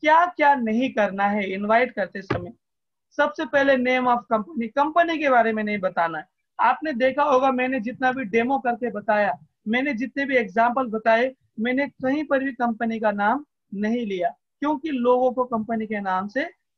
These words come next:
चिढ़ है। तो कभी भी company का नाम नहीं लेना है। दूसरा, nature of work,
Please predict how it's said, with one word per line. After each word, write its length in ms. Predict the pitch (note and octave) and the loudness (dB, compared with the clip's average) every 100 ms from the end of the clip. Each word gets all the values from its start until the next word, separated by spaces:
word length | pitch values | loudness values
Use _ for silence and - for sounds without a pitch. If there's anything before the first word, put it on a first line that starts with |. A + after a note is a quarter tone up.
| - | -6
चिढ़ 220 | E4 F4 | 0 2
है। 280 | A#3+ F#3+ - _ _ | 2 -2 -8 _ _
तो 60 | C4+ | -8
कभी 320 | C4 C4+ D4 | -2 0 0
भी 120 | E4 | -2
company 460 | - C4 A#3 B3+ B3 | -2 -2 0 -2 0
का 120 | A#3 | 0
नाम 240 | G#3 G3+ A3+ | 0 0 0
नहीं 180 | A#3 | 0
लेना 320 | B3 A#3+ A#3+ A#3+ | 0 2 2 2
है। 180 | B3+ - _ _ G3+ | 0 -6 _ _ -6
दूसरा, 360 | B3 A#3+ B3+ | -6 -2 -2
nature 460 | A3 A3 B3+ C4+ C4+ | 0 -2 -2 0 0
of 140 | C4+ | 0
work, 260 | A#3+ B3+ | 0 -2